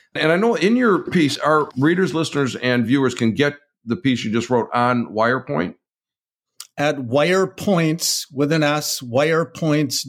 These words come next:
Speaker 2: dot org. That is correct.
Speaker 1: Wirepoints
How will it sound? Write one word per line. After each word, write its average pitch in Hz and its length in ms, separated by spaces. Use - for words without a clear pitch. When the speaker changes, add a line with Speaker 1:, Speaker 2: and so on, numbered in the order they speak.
Speaker 2:
dot 147 440
org. 107 640
That 117 200
is 127 60
correct. 139 300
Speaker 1:
Wirepoints 143 420